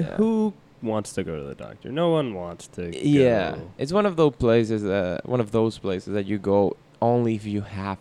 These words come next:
Speaker 1: to.
Speaker 2: Yeah.
Speaker 1: And they know it. They're just there like, "We're here to deliver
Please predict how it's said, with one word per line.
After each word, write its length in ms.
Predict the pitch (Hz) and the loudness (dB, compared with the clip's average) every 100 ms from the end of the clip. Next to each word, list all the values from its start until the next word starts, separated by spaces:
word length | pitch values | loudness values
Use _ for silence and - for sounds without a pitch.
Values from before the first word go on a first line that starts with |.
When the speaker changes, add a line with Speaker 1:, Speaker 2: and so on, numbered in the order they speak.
| - | -12
Speaker 1:
to. 140 | - - - _ | -14 -14 -16 _
Speaker 2:
Yeah. 160 | - - | -18 -12
Speaker 1:
And 160 | - 147 | -6 0
they 120 | 175 | 2
know 340 | 143 117 95 82 | 4 4 2 0
it. 80 | 80 _ _ _ - - | -6 _ _ _ -20 2
They're 160 | 139 | 4
just 180 | 131 127 | 6 4
there 180 | 117 107 | 4 2
like, 240 | 101 78 64 - - - - - 151 - - - | 2 -2 -6 -14 -20 -20 -20 -20 -20 -20 -20 -12
"We're 140 | 127 | -10
here 220 | 120 107 | -6 -8
to 140 | 104 - | -8 -8
deliver 540 | 92 90 101 98 50 | -8 -8 -6 -6 -6